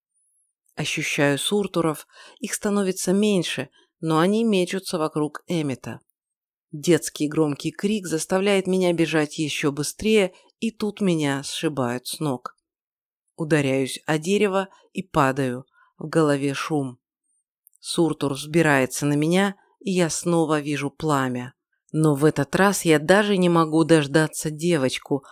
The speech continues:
постоянно выходящую из него. Боль отправляет меня в беспамятство,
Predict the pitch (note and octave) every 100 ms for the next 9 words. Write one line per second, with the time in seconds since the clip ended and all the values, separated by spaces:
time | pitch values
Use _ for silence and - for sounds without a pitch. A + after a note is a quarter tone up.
0 | - D3+ D3 - D#3+ D3 C#3+ C#3 C#3+ E3
1 | D#3 C#3+ - - C#3 C#3 C#3+ D3+ C#3+ C3
2 | C3 _ _ _ _ - D#3+ A3+ A#3+ -
3 | - - G3+ A3 A#3+ G3+ D#3 D#3 D#3 C#3
4 | C#3 C#3+ - F#3 F#3 D#3 - - C3 C#3+